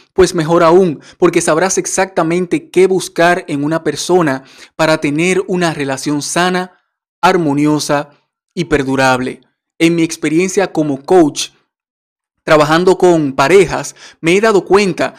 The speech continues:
de que tiende a haber una dinámica desbalanceada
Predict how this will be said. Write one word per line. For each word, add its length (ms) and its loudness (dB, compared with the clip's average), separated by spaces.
de 200 4
que 500 2
tiende 400 0
a 40 0
haber 380 2
una 220 -2
dinámica 540 -4
desbalanceada 1300 -2